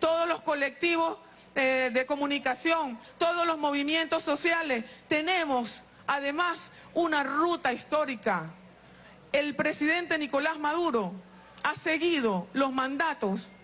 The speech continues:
eh, del comandante Hugo Chávez y los ha seguido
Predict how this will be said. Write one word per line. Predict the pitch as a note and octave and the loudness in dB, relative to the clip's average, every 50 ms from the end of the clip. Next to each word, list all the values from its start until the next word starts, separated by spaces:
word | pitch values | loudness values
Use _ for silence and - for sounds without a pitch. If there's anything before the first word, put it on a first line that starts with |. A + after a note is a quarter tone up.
| - - - - - - - - - - - | -20 -20 -20 -20 -20 -20 -20 -20 -20 -8 -2
eh, | B3 B3 B3 A#3+ A#3+ A#3 A#3 - A3 - | 0 2 2 4 2 2 0 -2 -6 -6
del | A3 A3+ C4 B3+ B3 G#3+ - | -2 0 0 0 0 -4 -2
comandante | - C#4 B3+ B3+ C4+ C4+ D#4+ D4+ - D4 | -2 -2 0 0 -2 -2 -2 -2 -2 -2
Hugo | C4+ B3 C4 | 0 0 0
Chávez | C4 - C4+ A#3+ G#3+ G3+ G#3 A3 B3+ - | 0 0 0 0 0 0 -2 -2 -2 0
y | C#4 | 2
los | C4+ C4+ C#4 | 2 2 0
ha | C#4 | 0
seguido | C#4 D#4 D#4+ D#4 D#4+ E4+ D4+ B3+ A3+ G3 F#3+ | -2 -2 -2 0 0 2 2 2 2 0 -2